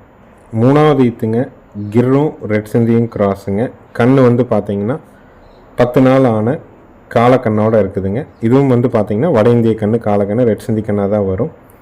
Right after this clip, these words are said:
கறவைக்கு கால் அணைச்சு பீச்சணுங்க. மாடு கண்ணு ரெண்டும் சுழி சுத்தம். ஆண்கள், பெண்கள் பிடிச்சிக்கலாம். ஆண்கள், பெண்கள் பால் கறந்துக்கலாமுங்க. பாலோட அளவீடு வந்து பாத்தீங்கன்னா, அதிகபட்ச கறவை ஒரு ஒன்பது லிட்டர் வருங்க. குறைஞ்சபட்ச கறவை ஒரு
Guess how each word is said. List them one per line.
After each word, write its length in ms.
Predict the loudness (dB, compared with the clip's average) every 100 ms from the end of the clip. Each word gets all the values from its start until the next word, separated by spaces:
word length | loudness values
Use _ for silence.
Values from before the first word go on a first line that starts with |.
| -20 -18 -2
கறவைக்கு 420 | 4 4 4 0 -2
கால் 240 | 0 0 0 -4
அணைச்சு 240 | -4 -4 -4
பீச்சணுங்க. 520 | -4 -2 -4 -2 -4 -6 -8 -4 0
மாடு 280 | 2 2 2
கண்ணு 180 | 0 0 0
ரெண்டும் 340 | -2 -2 -4 -6 -4
சுழி 220 | 0 0 0
சுத்தம். 320 | -6 -4 -6 -6 -2
ஆண்கள், 320 | 2 4 2 2
பெண்கள் 360 | 0 0 0 0
பிடிச்சிக்கலாம். 520 | -6 -6 -4 -4 -6 -4 0
ஆண்கள், 300 | 2 2 0
பெண்கள் 340 | -2 -2 -2 0
பால் 220 | -2 -2 -2
கறந்துக்கலாமுங்க. 640 | -4 -6 -4 -4 -4 -8 -12 -20 -20 -20 -4
பாலோட 360 | 2 4 4 4 0 2
அளவீடு 340 | 2 4 2 2
வந்து 140 | 0 -2
பாத்தீங்கன்னா, 440 | -4 -4 -4 -4 -6 -10 _ _ -20 -20 -20 -20 -20 -20 -6 0
அதிகபட்ச 440 | 2 4 2 2 0
கறவை 260 | 4 4 2 0
ஒரு 100 | 2 4
ஒன்பது 200 | 4 4
லிட்டர் 220 | 4 4 4
வருங்க. 240 | 2 -2 -4 0
குறைஞ்சபட்ச 440 | 2 4 2 0 0
கறவை 240 | 2 2 2 2
ஒரு 120 | 0